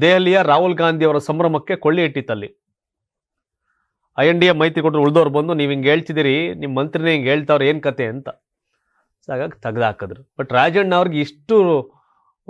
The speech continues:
ಇದರ ಪ್ರತಿಫಲ ಈ ಮಟ್ಟಕ್ಕಿರುತ್ತೆ ಅಂತ ಗೊತ್ತಿರಲಿಲ್ಲ, ರಿಯಾಕ್ಷನ್ ಹಿಂಗಿರುತ್ತೆ ಅಂತ ಗೊತ್ತಿರಲಿಲ್ಲ. ಈಗ ಓದಾಡ್ತಾವ್ರೆ. But ಇದೊಂದು ಸಂದೇಶ ಆಯ್ತು, ಹೈಕಮಾಂಡ್ ಸ್ಟ್ರಾಂಗ್ ಇದೆ, ನಾಳೆ ಏನ್ ಬೇಕಾದ್ರೆ ಆಗ್ಬೋದು ಅಂತ. ಹಾಗಾಗಿ,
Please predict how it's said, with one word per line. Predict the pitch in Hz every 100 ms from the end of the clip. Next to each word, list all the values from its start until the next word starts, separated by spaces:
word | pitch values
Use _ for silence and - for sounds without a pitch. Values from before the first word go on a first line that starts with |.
| 143
ಇದರ | 135 143
ಪ್ರತಿಫಲ | - 147 208 208 196
ಈ | 170 208
ಮಟ್ಟಕ್ಕಿರುತ್ತೆ | 196 196 - 196 196
ಅಂತ | 180
ಗೊತ್ತಿರಲಿಲ್ಲ, | 147 139 151 123
ರಿಯಾಕ್ಷನ್ | 117 170 190 202 175
ಹಿಂಗಿರುತ್ತೆ | 160 147 160
ಅಂತ | 147
ಗೊತ್ತಿರಲಿಲ್ಲ. | 127 147 123 104 - _ _ _ _ _ _ _
ಈಗ | 165 190
ಓದಾಡ್ತಾವ್ರೆ. | 131 120 165 160 117 98 - _ _ _ _ _ _ _ _ _ _ _ _ _ _ _ 165
But | 190 214
ಇದೊಂದು | 214
ಸಂದೇಶ | 190 185 208 -
ಆಯ್ತು, | 156 131 -
ಹೈಕಮಾಂಡ್ | - 135 170 180 185 175 185
ಸ್ಟ್ರಾಂಗ್ | - 139 139 139
ಇದೆ, | 120 113 110 - _ _ _ _ _ _ _ _ _ _
ನಾಳೆ | 135 135
ಏನ್ | 127 160 170
ಬೇಕಾದ್ರೆ | 151 160 156
ಆಗ್ಬೋದು | 123 127 127 117 107
ಅಂತ. | 98 101
ಹಾಗಾಗಿ, | - _ _ _ _ _ - 147 147 131 -